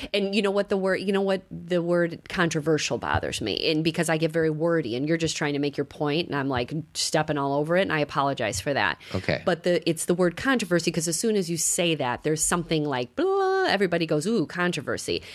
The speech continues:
Speaker 1: But what you just said is beautiful.
Speaker 2: So whatever I just said, the good thing,
Speaker 1: <laughs>
Speaker 2: that's what I meant, not
Speaker 1: Okay.
Speaker 2: controversy.
Speaker 1: Okay, go ahead.
Speaker 2: So we're in the middle of a presidential race, and, uh, what has scared me the most, uh,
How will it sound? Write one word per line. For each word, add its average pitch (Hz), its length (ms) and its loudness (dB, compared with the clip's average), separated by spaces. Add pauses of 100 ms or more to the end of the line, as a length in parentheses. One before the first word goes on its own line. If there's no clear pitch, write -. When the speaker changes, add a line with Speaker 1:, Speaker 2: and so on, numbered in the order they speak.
(240)
Speaker 1:
But 165 100 6
what 185 280 2
you 226 180 2
just 190 300 0
said 135 460 0 (180)
is 165 140 2
beautiful. 160 640 -2
Speaker 2:
So 104 280 2
whatever 107 460 2
I 120 140 4
just 120 360 0
said, 85 340 2
the 101 80 2
good 113 280 0
thing, 131 320 2 (140)
Speaker 1:
<laughs> - 140 -2
Speaker 2:
that's 113 240 2
what 107 100 4
I 101 80 4
meant, 101 360 2 (200)
not 98 180 2
Speaker 1:
Okay. 214 140 0
Speaker 2:
controversy. 92 460 0
Speaker 1:
Okay, 165 160 0
go 160 140 0
ahead. 147 220 0 (200)
Speaker 2:
So 135 260 0
we're 131 240 2
in 135 60 0
the 135 60 4
middle 135 200 2
of 135 60 0
a 139 60 4
presidential 107 580 2
race, 90 500 0
and, 98 420 2
uh, 98 120 -2
what 117 240 0
has 117 200 2
scared 131 400 0
me 113 280 2
the - 180 -4
most, 92 760 0
uh, 92 280 0